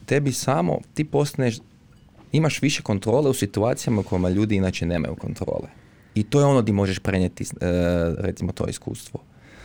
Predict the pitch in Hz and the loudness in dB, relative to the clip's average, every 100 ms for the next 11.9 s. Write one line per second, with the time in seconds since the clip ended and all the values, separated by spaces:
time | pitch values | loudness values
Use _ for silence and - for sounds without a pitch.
0 | - - 104 101 104 113 143 156 - 117 | -8 -2 0 0 2 4 4 2 0 0
1 | - 104 101 98 - - - - - 101 | 2 2 2 0 -6 -20 -20 -12 -6 -2
2 | - 123 98 - - 117 113 98 98 - | 2 4 4 2 0 4 4 4 0 0
3 | 90 87 90 85 90 104 160 180 - - | 2 2 2 2 2 2 2 0 -6 -20
4 | - - - - - - 139 185 180 - | -20 -20 -20 -20 -20 -8 0 2 2 2
5 | 165 - - 135 135 113 101 104 127 147 | 2 2 2 2 2 0 0 2 2 2
6 | - 113 120 175 190 - 135 - 117 113 | 2 4 6 4 2 0 0 2 0 0
7 | - 95 87 87 90 - 92 98 85 58 | 0 2 2 0 -6 -4 -6 -2 -2 -2
8 | - - - - 113 - 98 90 - 87 | -4 -12 -16 0 0 2 2 2 0 -4
9 | - 95 87 - - - - - - - | -2 -4 -2 -4 -8 -6 -6 -6 -12 -20
10 | - - - - - - - 110 135 196 | -20 -20 -20 -20 -20 -20 -2 4 6 6
11 | 165 135 - 117 120 110 110 107 107 | 6 4 4 2 2 4 4 4 2